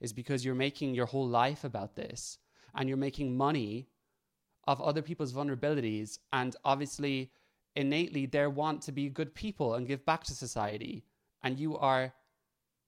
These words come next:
exploiting them for your own narcissistic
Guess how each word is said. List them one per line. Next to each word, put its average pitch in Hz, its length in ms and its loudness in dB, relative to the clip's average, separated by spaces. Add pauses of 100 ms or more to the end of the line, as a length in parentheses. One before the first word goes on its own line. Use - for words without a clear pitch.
(560)
exploiting 170 720 2
them 120 380 -4 (1200)
for 151 80 0
your 151 160 2
own 160 260 2
narcissistic 156 960 0